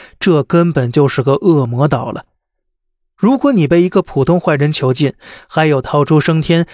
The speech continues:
向警察寻求帮助的可能；而在这里，你根本无处可逃，无人能求助，因为这里的权贵甚至就包括奥巴马。没有错，明面上的奥巴马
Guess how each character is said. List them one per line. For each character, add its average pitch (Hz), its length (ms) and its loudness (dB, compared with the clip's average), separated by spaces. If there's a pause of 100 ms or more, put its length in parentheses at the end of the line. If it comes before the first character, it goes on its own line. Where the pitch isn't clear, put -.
(100)
向 147 380 0
警 131 260 -2
察 143 220 0
寻 143 200 -2
求 143 140 0
帮 156 240 -2
助 151 100 0
的 131 100 -2
可 - 180 -10
能； - 180 -10 (380)
而 139 160 0
在 143 120 0
这 139 180 2
里， - 180 -8 (300)
你 160 180 2
根 170 240 0
本 131 180 -2
无 139 220 2
处 147 180 0
可 135 200 -4
逃， - 320 -10 (240)
无 180 240 4
人 139 180 0
能 127 120 0
求 123 240 -4
助， - 180 -6 (580)
因 135 140 0
为 139 180 -8 (340)
这 294 200 2
里 147 120 -2
的 135 80 -2
权 139 300 -4
贵 196 240 -2 (180)
甚 135 260 -4
至 - 180 -8 (360)
就 147 220 0
包 139 220 0
括 143 160 -4
奥 135 180 -2
巴 143 180 0
马。 139 200 -6 (760)
没 151 100 0
有 135 140 -2
错， - 260 -8 (400)
明 190 240 2
面 220 220 2
上 190 160 0
的 180 80 2
奥 160 100 0
巴 170 180 0
马 131 260 -6